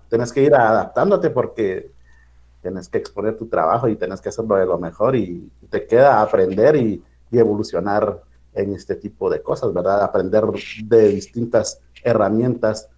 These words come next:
que actualmente, pues, nos ofrece la tecnología para,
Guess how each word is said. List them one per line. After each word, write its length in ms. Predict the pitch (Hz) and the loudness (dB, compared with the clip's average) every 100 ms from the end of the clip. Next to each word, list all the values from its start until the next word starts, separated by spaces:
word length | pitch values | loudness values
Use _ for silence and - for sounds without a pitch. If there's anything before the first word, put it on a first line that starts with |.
| _ _ _ _ - | _ _ _ _ -4
que 60 | |
actualmente, 520 | 113 - 123 127 127 | -2 0 0 0 -2
pues, 360 | 110 101 - - | -2 -2 -4 -8
nos 160 | 110 104 | -6 -6
ofrece 600 | - 110 123 110 107 98 | -4 -2 2 2 2 2
la 160 | 90 | 0
tecnología 920 | 98 95 98 92 90 123 143 127 101 - - - _ - _ _ _ - _ _ _ - _ - - | -2 -4 -4 -4 -6 -2 2 2 0 -8 -20 -20 _ -20 _ _ _ -20 _ _ _ -20 _ -8 0
para, 640 | 127 113 104 92 87 - | 2 4 2 0 -4 -14